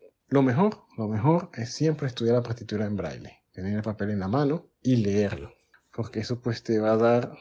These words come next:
te va a dar una, una, eh, globalidad en la partitura, una globalidad de la, de la obra.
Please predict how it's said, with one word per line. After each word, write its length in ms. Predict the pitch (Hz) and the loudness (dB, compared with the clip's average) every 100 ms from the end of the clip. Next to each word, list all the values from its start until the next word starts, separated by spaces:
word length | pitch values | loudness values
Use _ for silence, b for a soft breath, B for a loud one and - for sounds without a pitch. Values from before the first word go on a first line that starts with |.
| B _ | B _
te 200 | 107 98 | -6 -2
va 180 | 104 | 0
a 40 | 104 | 0
dar 240 | 110 113 | 2 2
una, 500 | 117 117 117 120 120 - | 2 2 4 2 0 0
una, 640 | 113 113 117 117 113 - | -2 0 2 2 0 -2
eh, 380 | - 98 82 - b b _ _ _ - | -6 -6 -6 -12 b b _ _ _ -16
globalidad 920 | 113 120 113 110 104 101 120 120 113 - | 0 4 6 4 2 2 4 4 2 -8
en 140 | 104 | -10
la 120 | 92 87 | -8 -10
partitura, 640 | 87 - 95 113 98 - _ - | -12 -14 -6 -4 -4 -8 _ -8
una 120 | 110 | -6
globalidad 680 | 107 101 95 95 104 113 | -6 -6 -6 -2 0 2
de 140 | 110 104 | 0 -2
la, 200 | 90 67 | -4 -8
de 120 | 87 | -10
la 120 | 85 | -8
obra. 420 | 90 98 - - | -4 -4 -6 -14